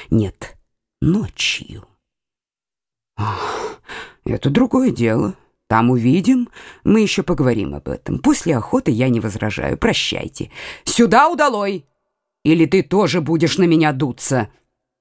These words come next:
«Карл», — сказала Екатерина, останавливая сына за руку и рискуя вызвать этой задержкой новую вспышку гнева,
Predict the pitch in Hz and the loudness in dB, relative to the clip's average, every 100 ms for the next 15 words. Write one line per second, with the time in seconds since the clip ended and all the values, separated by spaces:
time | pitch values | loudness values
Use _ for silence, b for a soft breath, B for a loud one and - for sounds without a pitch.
0 | _ _ _ - 123 123 127 - 92 92 | _ _ _ 0 2 4 2 -2 -8 -10
1 | 95 _ - - 143 123 127 127 123 120 | -16 _ -6 -2 0 0 0 0 -2 -2
2 | 123 120 127 147 147 - 127 127 127 127 | -2 0 2 2 0 -2 0 0 0 0
3 | 117 120 - 113 120 104 127 143 175 - | 0 0 0 0 0 0 0 2 0 -2
4 | 190 B B - 175 147 - - 165 143 | -6 B B 2 4 2 0 0 2 2
5 | 117 147 127 139 131 131 131 120 101 113 | 0 0 0 -2 -2 -4 0 -2 0 0
6 | 117 143 - 147 123 127 131 165 - - | 0 -2 0 2 2 2 0 -2 -4 -6
7 | 120 113 - 85 120 107 95 80 | -4 -4 -6 -4 0 0 -2 -6